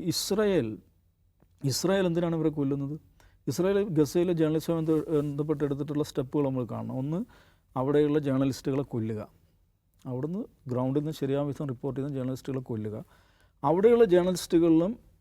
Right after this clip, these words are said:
എന്താണ് ഹമാസിൻ്റെ ആളുകളാണ് മുദ്ര കുത്തുക. ഓക്കെ, അത് അംഗീക-, ഹമാസിൻ്റെ ആളുകളാണെന്ന് എന്നുള്ള ഇസ്രായേലി വാദം അംഗീകരിച്ചാൽ ഇസ്രായേലിന് ഒരു കാര്യം ചെയ്യാം, ഇൻ്റർനാഷണൽ ജേർണലിസ്റ്റുകൾ അവിടെ അനുവദിക്കണമല്ലോ. അത് ഇസ്രായേൽ അനുവദിക്കുന്നുമില്ല. ലോകത്തുള്ള എല്ലാ മീഡിയ ഓർഗനൈസേഷനും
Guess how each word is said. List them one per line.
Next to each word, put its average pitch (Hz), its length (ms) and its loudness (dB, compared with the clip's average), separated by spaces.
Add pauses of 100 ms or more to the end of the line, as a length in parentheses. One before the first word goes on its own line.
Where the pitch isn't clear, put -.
(840)
എന്താണ് 135 200 0
ഹമാസിൻ്റെ 196 600 2
ആളുകളാണ് 131 340 0
മുദ്ര 127 240 -6
കുത്തുക. 110 340 -12
ഓക്കെ, 214 180 -2
അത് 196 140 0
അംഗീക-, 185 320 4
ഹമാസിൻ്റെ 180 460 -2
ആളുകളാണെന്ന് 160 500 -2 (540)
എന്നുള്ള 156 120 4
ഇസ്രായേലി 156 320 4
വാദം 143 260 2
അംഗീകരിച്ചാൽ 127 520 -2
ഇസ്രായേലിന് 170 340 -6
ഒരു 175 140 -2
കാര്യം 147 240 -2
ചെയ്യാം, 135 200 -8 (540)
ഇൻ്റർനാഷണൽ 156 540 -6
ജേർണലിസ്റ്റുകൾ 156 540 -2
അവിടെ 147 160 -4
അനുവദിക്കണമല്ലോ. 135 720 -4
അത് 190 140 -4
ഇസ്രായേൽ 185 280 -2
അനുവദിക്കുന്നുമില്ല. 143 680 -2 (560)
ലോകത്തുള്ള 202 460 2
എല്ലാ 202 260 4
മീഡിയ 202 280 2
ഓർഗനൈസേഷനും 147 840 -2